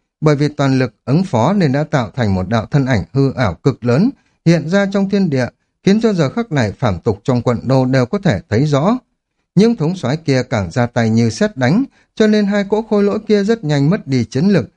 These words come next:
rớt xuống mặt đất không còn khí tức. Cùng lúc đó, thân ảnh hư ảo của thất hoàng tử mở tay,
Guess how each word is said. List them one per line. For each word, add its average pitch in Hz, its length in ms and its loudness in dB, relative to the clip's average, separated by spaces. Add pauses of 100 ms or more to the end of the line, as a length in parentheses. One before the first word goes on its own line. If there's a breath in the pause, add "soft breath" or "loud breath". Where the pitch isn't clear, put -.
(220)
rớt 233 220 2
xuống 202 220 0
mặt 107 160 -2
đất 180 240 -4
không 139 220 0
còn 98 260 -4
khí 139 140 2
tức. 247 220 -2 (580)
Cùng 170 180 4
lúc 240 160 0
đó, 170 140 -2
thân 208 200 -2
ảnh 127 200 -2
hư 190 200 0
ảo 135 220 -2
của 101 100 -8
thất - 200 -4
hoàng 120 200 0
tử 98 220 -2
mở 95 340 0
tay, 123 260 0